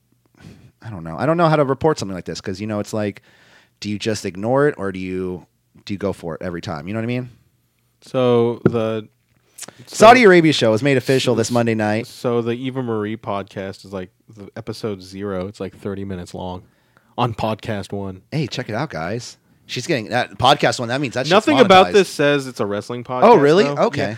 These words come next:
Speaker 2: Like, former W W E John, uh, t-, W W E and Total Divas star Natalie, Nat-, Natalie Eva Marie and husband <laughs> Jonathan Coyle, yeah, that guy,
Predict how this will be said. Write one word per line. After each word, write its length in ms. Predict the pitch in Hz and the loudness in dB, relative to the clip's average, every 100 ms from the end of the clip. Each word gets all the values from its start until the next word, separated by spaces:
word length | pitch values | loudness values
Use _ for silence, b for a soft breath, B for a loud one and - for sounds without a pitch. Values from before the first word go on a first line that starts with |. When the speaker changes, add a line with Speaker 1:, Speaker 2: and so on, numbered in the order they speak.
| - | -8
Speaker 2:
Like, 120 | 107 | -6
former 260 | 120 180 196 | -2 0 2
W 180 | 180 175 | 2 0
W 200 | 180 175 | 0 -2
E 40 | |
John, 300 | 156 160 165 - | -4 -6 -6 -4
uh, 200 | 143 131 | -2 -2
t-, 140 | 147 | -4
W 140 | 143 143 | -6 -4
W 240 | 147 156 | -2 -2
E 260 | 156 147 143 | -4 -4 -4
and 80 | 135 | -6
Total 180 | 143 139 | -6 -4
Divas 180 | 139 | -6
star 160 | 127 127 | -6 -4
Natalie, 380 | 123 127 131 139 | -2 0 -2 -2
Nat-, 320 | 139 - 139 | -6 -4 0
Natalie 300 | 143 151 160 | 2 4 4
Eva 160 | 160 147 | 0 -2
Marie 500 | 131 131 143 110 107 B B B | -4 -4 -4 -6 -8 B B B
and 80 | 113 | -2
husband 400 | 151 127 143 127 | 0 2 0 -2
<laughs> 80 | |
Jonathan 400 | - 139 117 151 | -4 -2 -2 -6
Coyle, 500 | - - 156 95 104 - | -6 0 0 0 -6 -10
yeah, 120 | 104 | -12
that 160 | 107 98 | -10 -10
guy, 220 | 90 | -12